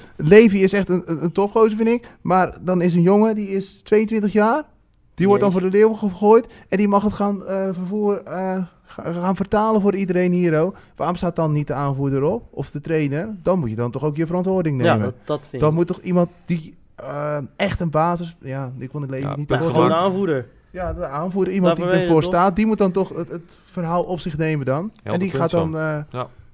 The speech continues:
Speaker 1: eh, ik snap niet dat Levy daarvoor voor de leeuw wordt gegooid. Dat hij het mag maar op gaan dragen en dan mag zo'n jong ventje even tussen aanhalingstekens mag het maar gaan oplossen
Speaker 3: Ja.
Speaker 1: voor jou. Eh, of de voorzitter zelf, gaat hij er zelf staan, gaat hij het verhaal doen.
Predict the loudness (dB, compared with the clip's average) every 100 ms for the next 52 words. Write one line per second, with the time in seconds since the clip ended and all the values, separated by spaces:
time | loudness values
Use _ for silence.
0 | -14 -12 -12 -12 -12 -4 -4 -2 -4 -4
1 | -4 -4 -6 -6 -10 -4 -2 0 -2 -4
2 | -2 0 -2 -2 -4 -4 -4 -4 -4 -6
3 | -6 -6 -6 -6 -6 -8 -6 -4 -4 -6
4 | -6 -8 -10 -10 -12 -14 -16 -20 _ -12
5 | -10 -6 -4 -4 -6 -6 -8 -8 -6 -6
6 | -6 -10 -10 -8 -6 -8 -6 -8 -8 -8
7 | -8 -8 -10 -10 -10 -10 -10 -14 -20 -20
8 | -20 -8 -4 -2 -4 -4 -4 -4 -4 -8
9 | -6 -4 -4 -6 -8 -6 -6 -6 -4 -6
10 | -6 -6 -2 -2 -2 -4 -2 0 0 0
11 | -2 -4